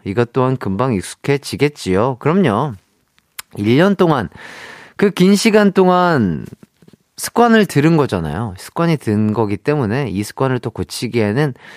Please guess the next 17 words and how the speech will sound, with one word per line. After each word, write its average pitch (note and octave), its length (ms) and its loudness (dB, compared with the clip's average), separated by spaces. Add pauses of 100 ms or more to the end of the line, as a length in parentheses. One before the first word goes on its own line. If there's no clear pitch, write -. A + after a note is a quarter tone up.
(160)
또 E2 160 -12
어느 G2+ 140 0
정도의 G#2 280 0
시간이 D3+ 340 -2
필요하지 C#3 420 -2
않을까 D#2+ 580 -6
싶습니다. - 840 -6 (360)
네. G2+ 200 -4 (520)
자, G#2+ 920 0 (840)
이수기 G3+ 580 2
님이 F#3 560 2 (500)
유에스비를 E3+ 1080 2
자꾸 C3 360 -4
케이비에스라고 G3 920 0
해요. A2 320 0
미치겠어요. G2 960 -2 (640)
아, B2+ 600 0